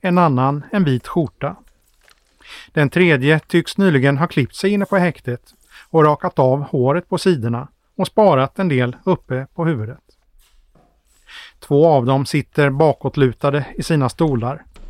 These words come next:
En hållning som någon kanske skulle uppfatta som nonchalant. Den nyklippte tycks dessutom tycka att det finns något roligt i situationen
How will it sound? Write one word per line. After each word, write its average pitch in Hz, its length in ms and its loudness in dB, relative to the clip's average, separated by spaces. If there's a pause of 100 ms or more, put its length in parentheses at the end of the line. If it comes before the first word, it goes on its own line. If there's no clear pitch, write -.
(460)
En 196 160 2
hållning 165 440 4
som 196 200 2
någon 135 280 2 (260)
kanske 156 280 -4
skulle 151 200 -2
uppfatta 127 640 -2
som 147 180 0
nonchalant. 143 800 -2 (1700)
Den 139 160 -2
nyklippte 151 640 0
tycks - 320 -4
dessutom 151 460 0
tycka 185 360 0
att 127 100 -4
det 151 80 -6
finns 156 220 -4
något 151 140 -6
roligt 175 540 -2
i 214 80 -6
situationen 139 720 -2